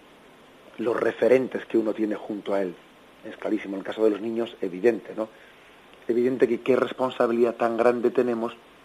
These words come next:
ante un niño que es como una esponja que lo recibe todo y que ese niño va a ver, va a percatarse enseguida de si sus padres y padrinos tienen una fe, mm, consistente, sólida, ¿no?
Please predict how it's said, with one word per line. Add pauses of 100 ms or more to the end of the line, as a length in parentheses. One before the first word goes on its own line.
(840)
ante
un
niño (640)
que
es
como
una
esponja
que
lo
recibe
todo (580)
y
que
ese
niño
va
a
ver, (640)
va
a
percatarse
enseguida (720)
de
si
sus
padres
y
padrinos (1600)
tienen
una
fe, (420)
mm,
consistente,
sólida,
¿no?